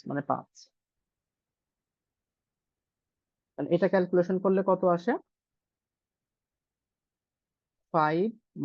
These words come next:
মাইনাস পয়েন্ট সেভেন ফাইভ মাইনাস, এটা যদি এক্স এ সেভ হয়েছিল, এক্স এ লিখে রাখলাম, divided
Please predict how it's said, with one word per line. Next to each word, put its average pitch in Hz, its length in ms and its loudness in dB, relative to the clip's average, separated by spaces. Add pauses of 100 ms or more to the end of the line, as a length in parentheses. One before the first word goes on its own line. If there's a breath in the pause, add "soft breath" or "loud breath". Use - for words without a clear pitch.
মাইনাস 156 420 -2 (200)
পয়েন্ট 156 340 -2 (200)
সেভেন 147 340 -2 (200)
ফাইভ 143 240 0 (380)
মাইনাস, 135 360 -4 (100)
এটা 180 180 0
যদি 175 140 0 (100)
এক্স - 220 -8
এ - 100 0
সেভ 165 200 2
হয়েছিল, 170 260 0 (120)
এক্স - 220 -8
এ - 100 2
লিখে 160 240 -4
রাখলাম, 190 300 -2 (840)
divided 143 680 -2